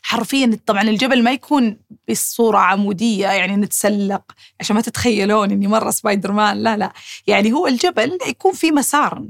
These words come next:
نوعًا ما يعني. فكنا نتس-، يعني نتسلق الجبل ونطلع الجبل، آه، يوميًا، يوميًا. يعني نطلع مثلًا تسعة صباح، ننزل أربعة عصر. لأنه يا دوب نوصل القمة، نقعد في القمة،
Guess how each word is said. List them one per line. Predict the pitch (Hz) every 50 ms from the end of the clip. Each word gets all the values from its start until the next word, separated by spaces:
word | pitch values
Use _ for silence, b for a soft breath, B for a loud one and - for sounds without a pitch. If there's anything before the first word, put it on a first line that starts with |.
| - _ -
نوعًا | 220 208 208 202 180 170 180
ما | 180 190 214 202 165
يعني. | - - - - 175 165 - B B B B B B _
فكنا | - 190 - - 294 349 370 277
نتس-، | 185 170 - - - -
يعني | - 208 165 185 190 190 196 196 -
نتسلق | 214 190 - - - 190 220 269 320 302 -
الجبل | 196 175 202 175 185 190 196
ونطلع | 196 233 - - - 247 214
الجبل، | 208 196 - 196 180 180 170 202 233 - b b b b b b b b _ -
آه، | - 175 - - - - _ -
يوميًا، | 220 214 247 285 311 311 269 226 208 208 240 277 320 262 196 - - - - _ _ _ _ _ _ -
يوميًا. | 220 220 262 254 247 208 196 220 247 254 214 135
يعني | - 185 151 143 165 196
نطلع | 196 214 - - 202
مثلًا | 208 185 202 202
تسعة | 202 - 247 - 226 233
صباح، | - 240 214 269 269 - - _ _ 220
ننزل | 226 226 226 202 214
أربعة | - - 214 190 185 165 -
عصر. | 214 - - - - _ _ _ _ _ _ _ -
لأنه | 202 208 202
يا | 196 202 220
دوب | 202 208 240 202 214
نوصل | 208 214 214 - 214 214
القمة، | 214 - 233 220 220 214 208
نقعد | 220 220 - 214 -
في | - -
القمة، | - - 220 220 220 220 220